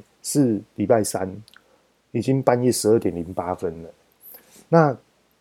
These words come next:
礼拜三的今天，我是真的非常忙，时间非常的紧迫。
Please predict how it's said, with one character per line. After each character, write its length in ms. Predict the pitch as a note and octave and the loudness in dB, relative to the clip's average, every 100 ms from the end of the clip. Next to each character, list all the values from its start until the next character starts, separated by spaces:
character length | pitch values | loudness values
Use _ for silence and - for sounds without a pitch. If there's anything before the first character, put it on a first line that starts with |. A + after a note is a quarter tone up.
| _ | _
礼 200 | C3 A#2+ | -2 4
拜 160 | C#3 | 6
三 240 | C3+ A2+ A#2 | 4 0 -2
的 80 | A2+ | -4
今 240 | - A#2 | -2 -2
天， 180 | A#2 A2+ | -2 -2
我 160 | A#2 | -2
是 140 | F#2+ B2 | -2 -4
真 180 | A2 G#2+ | -4 -6
的 60 | |
非 220 | F#2+ A#2 | -2 -2
常 160 | A2 G2+ | -2 -4
忙， 120 | F#2+ | -8
时 280 | F2 - A2+ | -6 -6 -4
间 200 | B2+ C3+ | -2 -2
非 280 | - C#3+ C#3+ | -2 -2 -2
常 200 | - G2 | -2 -8
的 120 | F#2 F2+ - _ _ _ _ _ _ | -8 -10 -14 _ _ _ _ _ _
紧 280 | - G2+ E2 | -4 -4 -4
迫。 280 | - B2 | -2 -2